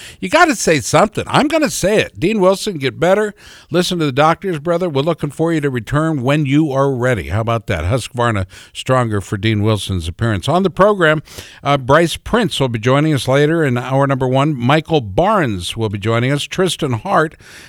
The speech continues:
and Thad Duvall. Lots to get underway. I do wanna tip of the cap to my buddies down at Riverside Raceway. Look for 'em online, by the way, riverside raceway dot net.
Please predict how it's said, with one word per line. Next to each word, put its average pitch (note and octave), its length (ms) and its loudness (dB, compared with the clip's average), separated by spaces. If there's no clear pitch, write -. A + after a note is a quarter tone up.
and C3+ 220 -2
Thad F3 260 4
Duvall. D3 360 2
Lots E3 260 2
to F#3 80 -2
get E3 160 -2
underway. E3 500 2
I D3 120 2
do F#3+ 160 -2
wanna G3 220 2
tip - 160 0
of D3+ 80 -10
the C#3 80 -4
cap D#3+ 320 0
to D#3 80 -2
my C#3+ 140 0
buddies D#3 400 0
down C#3 180 4
at A#2 80 -6
Riverside D3+ 540 2
Raceway. B2 600 0
Look E3 160 0
for G3+ 120 0
'em F3 120 2
online, D#3 360 0
by G#2+ 200 0
the G2 100 -4
way, G#2 180 0
riverside B2 600 0
raceway B2 440 0
dot A2+ 240 0
net. G2 260 -4